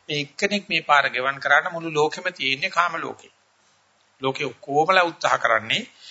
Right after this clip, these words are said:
වර්තමාන වශයෙන් කාමය. මෙතනින් අදහස් කරන්නේ ඇහ, කන, දිව, නාසය, කය, මන කියන මේ දේ පිනවීම. අ, ඉඳුරම් පිනවීම කියලයි මේක බුද්ධ දේශනාවේ සඳහන් වෙන්නේ.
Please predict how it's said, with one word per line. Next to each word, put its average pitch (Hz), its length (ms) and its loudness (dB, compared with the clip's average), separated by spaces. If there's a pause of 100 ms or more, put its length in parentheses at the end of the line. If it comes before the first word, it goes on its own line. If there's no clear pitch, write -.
(140)
වර්තමාන 117 500 0
වශයෙන් 147 320 -4
කාමය. 110 440 0 (360)
මෙතනින් 123 380 -10
අදහස් 117 300 2
කරන්නේ 120 500 0 (540)
ඇහ, 123 220 -2
කන, 131 260 2
දිව, 127 180 -6
නාසය, 120 520 0
කය, 123 260 0 (360)
මන 127 280 2 (100)
කියන 120 260 -6
මේ 117 160 -4
දේ 143 140 -2
පිනවීම. 135 500 -6 (2000)
අ, 127 60 -2 (220)
ඉඳුරම් 190 400 4
පිනවීම 147 400 -4
කියලයි 139 400 2 (520)
මේක 120 260 0 (800)
බුද්ධ 120 240 -12
දේශනාවේ 151 500 0
සඳහන් 107 400 2
වෙන්නේ. 101 300 -6